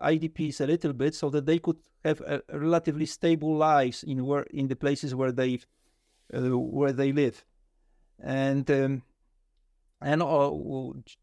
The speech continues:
just in, in September, we organized our first, uh, retreat for traumatized Ukrainian believers, because we see this great need there, 'cause this war has had a huge, huge, uh, impact on, on, on the psyche of people.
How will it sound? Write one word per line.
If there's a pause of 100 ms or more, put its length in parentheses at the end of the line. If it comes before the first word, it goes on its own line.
just
in,
in
September,
we
organized
our
first, (500)
uh,
retreat
for
traumatized
Ukrainian
believers,
because
we
see
this
great
need
there, (600)
'cause
this
war
has
had
a (420)
huge,
huge,
uh,
impact
on,
on,
on
the
psyche
of
people.